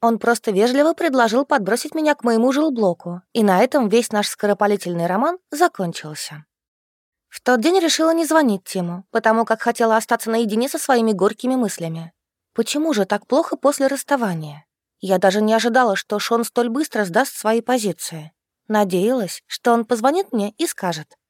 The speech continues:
«Пошутили и хватит». Но он оказался принципиальным. Либо я на самом деле ему не нужна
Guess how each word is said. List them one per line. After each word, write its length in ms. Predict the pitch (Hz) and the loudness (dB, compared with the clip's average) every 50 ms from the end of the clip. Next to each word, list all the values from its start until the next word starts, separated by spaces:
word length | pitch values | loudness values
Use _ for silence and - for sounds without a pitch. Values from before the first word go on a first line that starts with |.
| _ _ _ _ | _ _ _ _
«Пошутили 720 | 196 190 - - 180 165 - 247 311 359 311 190 156 - _ _ | -4 -4 -2 -2 -4 -4 -2 0 2 2 2 0 -2 -8 _ _
и 100 | - 339 | -4 -4
хватит». 540 | - - - 190 160 139 - 151 - - - _ _ _ _ _ _ _ _ _ _ _ _ _ _ _ | -4 -2 0 0 0 0 -4 -10 -16 -18 -20 _ _ _ _ _ _ _ _ _ _ _ _ _ _ _
Но 260 | 226 220 220 226 - - | 2 2 4 2 4 2
он 180 | 214 196 202 - | 2 2 2 2
оказался 560 | 240 277 - 330 294 247 220 208 214 - 262 | 0 0 2 0 0 2 0 0 0 -2 -4
принципиальным. 880 | - 269 277 277 - - 254 - 247 175 156 151 156 156 151 151 151 165 _ _ _ _ _ _ _ _ _ _ | -4 -4 -6 -6 -6 -10 -6 -4 -2 -2 -2 -4 -6 -10 -10 -12 -16 -18 _ _ _ _ _ _ _ _ _ _
Либо 260 | 208 214 214 196 196 | 0 2 4 4 4
я 120 | 202 202 202 | 4 4 2
на 100 | 196 202 | 2 2
самом 300 | - 226 220 226 240 233 | 0 0 0 2 2 2
деле 340 | 311 370 302 202 175 185 _ - | 2 2 2 2 -2 -4 _ -8
ему 340 | 202 196 247 262 294 339 | -2 2 2 4 4 4
не 80 | 359 359 | 2 0
нужна 480 | 339 330 285 226 208 180 175 170 175 | 0 0 0 0 0 -2 -2 -4 -8